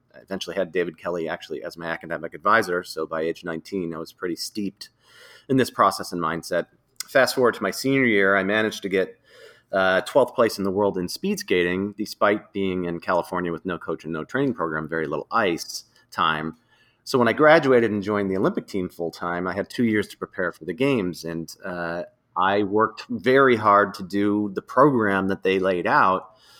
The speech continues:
but that program was really tailored at fixing my weaknesses, which are many and varied.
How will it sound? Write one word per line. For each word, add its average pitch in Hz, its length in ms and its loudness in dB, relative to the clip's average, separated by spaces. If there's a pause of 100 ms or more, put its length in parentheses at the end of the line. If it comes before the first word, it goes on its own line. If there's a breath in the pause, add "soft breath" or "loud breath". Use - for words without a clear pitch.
(260 soft breath)
but 120 80 -2
that 180 180 2
program 143 360 4
was 107 180 0
really 107 140 2
tailored 104 520 2
at 82 200 -4
fixing 98 500 -4
my 90 160 -2
weaknesses, 131 640 -2
which 95 240 -6 (120)
are 92 100 -4
many 90 340 -4
and 87 160 -10
varied. 110 460 0